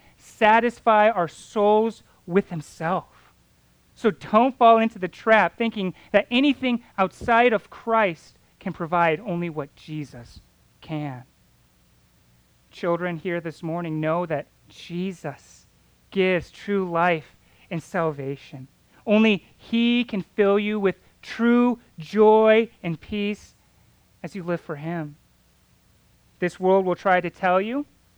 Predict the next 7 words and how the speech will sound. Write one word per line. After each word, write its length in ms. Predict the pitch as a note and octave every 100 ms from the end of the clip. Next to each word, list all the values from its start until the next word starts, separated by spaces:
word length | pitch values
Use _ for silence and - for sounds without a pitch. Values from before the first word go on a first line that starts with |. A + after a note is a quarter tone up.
| _ _ _ _ _
that 300 | F3 E3 E3
life 400 | F3 F3 G3 G3+
is 120 | F#3
found 340 | - G#3 F#3 F3 F3
outside 640 | E3 - - F3+ F#3+ A#3
of 140 | B3+ -
Jesus. 680 | A#3 A#3 B3+ C#4 - _